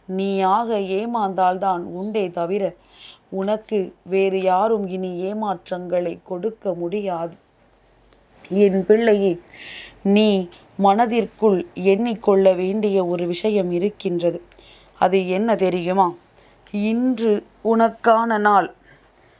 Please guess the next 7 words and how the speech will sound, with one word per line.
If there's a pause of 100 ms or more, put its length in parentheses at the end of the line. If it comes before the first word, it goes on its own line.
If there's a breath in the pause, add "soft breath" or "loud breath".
(140)
உன்
வாழ்க்கையில்
உனக்கு
கிடைத்திருக்கின்ற (580 loud breath)
அற்புதமான
நாள்
என்பதனை